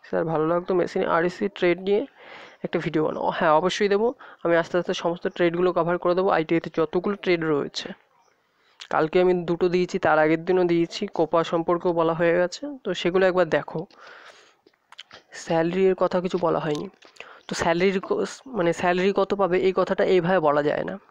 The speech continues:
ঠিক আছে? তো স্যালারি নির্ভর করছে তুমি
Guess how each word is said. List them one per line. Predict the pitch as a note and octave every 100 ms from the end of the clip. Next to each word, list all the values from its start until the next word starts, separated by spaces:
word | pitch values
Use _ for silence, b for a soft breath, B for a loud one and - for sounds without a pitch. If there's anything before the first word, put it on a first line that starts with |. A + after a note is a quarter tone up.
| -
ঠিক | A3+
আছে? | F3+ - G3+ B B B -
তো | F3+ F3+
স্যালারি | - - E3+ F3+ G3+ A3 A3 -
নির্ভর | G#3 F#3 F3 G#3
করছে | G3+ F3+ F3+
তুমি | G3+